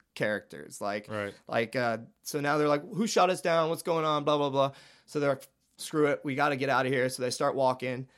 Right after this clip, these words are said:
Speaker 1: They get attacked by giant zombie camel spiders. So, uh, have you, uh, have you ever seen a camel spider?
Speaker 2: I believe so,
Speaker 1: Like
Speaker 2: yeah.
Speaker 1: the scary pictures from the Middle East. The, that's just this huge, big-legged,
Speaker 2: I ca-, yes.
Speaker 1: gnarly spider. Um,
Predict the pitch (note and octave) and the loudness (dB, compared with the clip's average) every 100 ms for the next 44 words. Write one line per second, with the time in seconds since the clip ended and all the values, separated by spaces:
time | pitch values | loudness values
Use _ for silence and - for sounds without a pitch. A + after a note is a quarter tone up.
0 | - C3+ D3 C#3+ - B2 - - G#2 - | -8 -2 -2 -2 0 0 0 -2 -4 -8
1 | _ - B2+ B2+ C3+ - _ _ _ - | _ -4 0 0 -2 -6 _ _ _ -10
2 | A#2 A#2+ C3 B2+ - A2+ A2 B2 C3+ - | -4 -2 -2 -6 -10 -10 -6 -6 -6 -4
3 | D3 D3+ D#3 D#3+ - _ _ _ _ - | -4 -2 -6 -8 -12 _ _ _ _ -4
4 | C#3 C3+ C3+ C3+ C#3+ C#3+ D3 D3+ D3+ C#3 | 2 4 2 2 2 4 2 2 0 0
5 | E3 C#3+ C#3+ C#3+ D3 - D#3 D3+ D3+ C#3+ | -2 -4 -2 -2 -4 -4 -2 -2 0 0
6 | A#2 C3 A#2+ - A2 B2+ B2+ F#2+ C3 - | 2 2 2 -2 2 4 4 2 0 0
7 | D#3+ D#3 D3 D3 C#3+ D3+ D3+ C#3+ - - | 4 4 6 4 0 -4 -4 -4 -10 -12
8 | - C#3+ C#3 C#3 C3+ C#3 C#3 C3+ - - | -6 -4 -2 0 0 0 0 0 -4 -6
9 | C3+ B2 A2+ A#2+ A#2+ D3+ D3+ D#3+ B2+ F#3+ | -4 -2 -2 -2 -4 -4 -6 -8 -6 0
10 | G3+ G3 D3+ C3 D#3+ D3 D3 C#3 C#3+ C3+ | 2 2 0 0 0 2 2 4 4 2
11 | E3+ D#3+ C3+ G#2 - D3+ D3+ C#3+ C#3 C#3 | 0 2 2 2 4 8 8 6 4 4
12 | B2+ B2+ B2+ B2+ - - - - - C#3 | 4 6 4 0 -6 -20 -20 -18 2 6
13 | C3+ C3 A#2+ A2+ | 8 8 4 -4